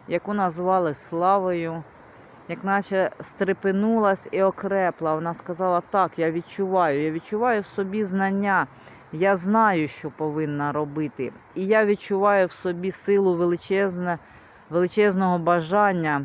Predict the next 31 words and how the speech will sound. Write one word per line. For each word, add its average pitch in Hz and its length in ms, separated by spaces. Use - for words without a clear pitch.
це 180 320
робити. 156 600
Я 147 360
знаю, 202 380
як 190 240
народити 175 540
дітей, 170 520
я 160 140
знаю, 170 380
як 160 280
їх 160 220
виховати, 160 800
викормати, 156 840
поставити 202 580
на 196 160
ноги. 185 360
Я 165 120
знаю, 196 260
для 185 160
чого 190 300
я 165 140
це 165 240
роблю, 190 560
я 180 200
знаю 196 380
ітог. 151 460
І 185 80
я 190 120
маю 196 260
на 165 120
це 165 300